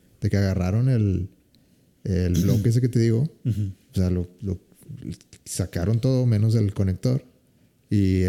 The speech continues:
Speaker 1: y en el, en el bloque le soldaron o una, un puerto U S B C.
Speaker 2: Ujú.
Speaker 1: Entonces, haz de cuenta que nada más, pues, o sea, obviamente puenteaba los cables donde se tenía que hacer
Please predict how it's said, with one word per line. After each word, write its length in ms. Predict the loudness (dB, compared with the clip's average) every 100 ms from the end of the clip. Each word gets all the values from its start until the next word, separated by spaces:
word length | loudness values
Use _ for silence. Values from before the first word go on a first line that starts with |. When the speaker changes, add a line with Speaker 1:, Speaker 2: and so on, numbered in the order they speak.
| -2 -4
Speaker 1:
y 180 | -2 0
en 140 | 0
el, 420 | 0 0 -2 -4 -4
en 100 | -2
el 80 |
bloque 420 | -2 -2 0 -2 0
le 140 | 0
soldaron 600 | 0 -2 0 0 0 -2
o 340 | -4 -4 -4 -4
una, 540 | -2 0 0 -2 -6 -14 -20 _ -8
un 120 | -4
puerto 320 | -4 -2 -2
U 120 | 0
S 140 | 0 -2
B 120 | -2
C. 200 | -2 -4 -8 _ _ _ _
Speaker 2:
Ujú. 300 | -2 -2 -4 -8 _
Speaker 1:
Entonces, 180 | -6 -4
haz 40 | -2
de 60 |
cuenta 220 | -2 -2 -2
que 100 | -2
nada 160 | 0
más, 200 | -2 -4
pues, 220 | -6 -12
o 80 | -12
sea, 160 | -14 -14 -10
obviamente 460 | -6 -2 0 0 -2
puenteaba 320 | -2 -2 -2
los 100 | -2
cables 240 | -2 0
donde 240 | 2 0 -2
se 120 | -4
tenía 280 | -4 -2 -2
que 80 | 0
hacer 260 | 0 -2